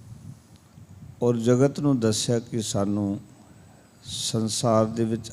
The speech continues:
ਆ ਕੇ ਕੁਦਰਤ ਅਤੇ ਕਾਦਰ ਦੀ ਰਜ਼ਾ ਵਿੱਚ ਚੱਲ ਕੇ ਜ਼ਿੰਦਗੀ ਨੂੰ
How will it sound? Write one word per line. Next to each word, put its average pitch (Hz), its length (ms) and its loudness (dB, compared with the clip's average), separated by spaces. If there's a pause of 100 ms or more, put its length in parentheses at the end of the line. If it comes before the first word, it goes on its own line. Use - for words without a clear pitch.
ਆ 98 160 0
ਕੇ 98 400 -8 (3500)
ਕੁਦਰਤ 135 680 0
ਅਤੇ 120 280 0
ਕਾਦਰ 110 800 -2 (1500)
ਦੀ 127 220 0
ਰਜ਼ਾ 123 340 2
ਵਿੱਚ 123 260 -2
ਚੱਲ 107 240 -2
ਕੇ 110 260 -4
ਜ਼ਿੰਦਗੀ 113 580 -2
ਨੂੰ 104 300 -2